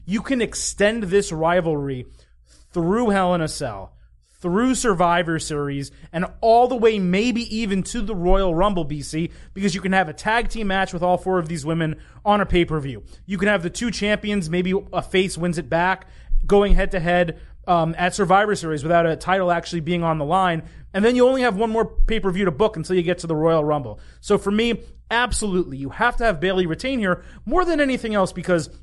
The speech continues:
how many times in W W E, B C, have we seen Bayley get a push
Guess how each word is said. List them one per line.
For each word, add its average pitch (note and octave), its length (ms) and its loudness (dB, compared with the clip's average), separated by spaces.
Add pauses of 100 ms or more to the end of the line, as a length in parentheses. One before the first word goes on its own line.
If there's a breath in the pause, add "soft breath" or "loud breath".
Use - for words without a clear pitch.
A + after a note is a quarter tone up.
(380)
how C4 180 -2
many D#4+ 200 0
times A3 320 0
in F#3 80 -2
W F#3 260 2
W E3 320 0
E, E3+ 120 -2
B C#3+ 180 -8
C, C#3 320 -8 (180 soft breath)
have F3 160 -2
we A#3 220 0
seen B3+ 300 -2
Bayley F#3 360 2
get G#3 240 4
a G3 140 2
push - 480 4